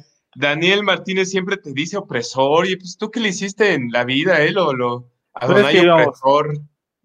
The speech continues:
Speaker 2: tantos años de conocernos, ya me conoce bien. <laughs>
Speaker 1: No, sí, entonces, ¿qué? Eso no habla muy bien de ti. Este,
Speaker 2: <laughs>
Speaker 1: saludos a Jesús Bravo, que se acaba de conectar a la transmisión. Jesús Bravo, un amigo por ahí desde hace mucho tiempo.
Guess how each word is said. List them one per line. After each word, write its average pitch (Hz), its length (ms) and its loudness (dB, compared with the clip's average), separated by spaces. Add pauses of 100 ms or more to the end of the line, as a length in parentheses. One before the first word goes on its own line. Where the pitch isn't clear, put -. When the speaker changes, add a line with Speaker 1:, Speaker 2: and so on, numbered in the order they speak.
Speaker 2:
tantos 180 380 2
años 156 240 6
de 127 80 2
conocernos, 127 720 4
ya 135 120 4
me 143 80 2
conoce 127 400 2
bien. 131 380 -2
<laughs> 202 420 8
Speaker 1:
No, 156 160 4 (280)
sí, 170 160 2
entonces, 170 460 -2
¿qué? 175 220 0
Eso 170 200 -2
no 170 80 2
habla 175 160 2
muy 170 180 0
bien 170 180 0
de 156 120 -4
ti. 160 260 -2 (400)
Este, 139 840 2 (140)
Speaker 2:
<laughs> - 160 -20
Speaker 1:
saludos 190 540 2
a 175 100 2
Jesús 190 400 -4
Bravo, 185 320 2
que 180 100 -10
se 151 100 -8
acaba 165 240 0
de 165 80 -2
conectar 151 420 -4
a 156 60 0
la 147 120 -4
transmisión. 127 580 -8
Jesús 151 300 -12
Bravo, 151 220 2
un 151 80 -4
amigo 139 320 -4
por 131 140 -6
ahí 135 100 -2
desde 139 220 -4
hace 139 160 -8
mucho 139 280 -12
tiempo. 139 460 -6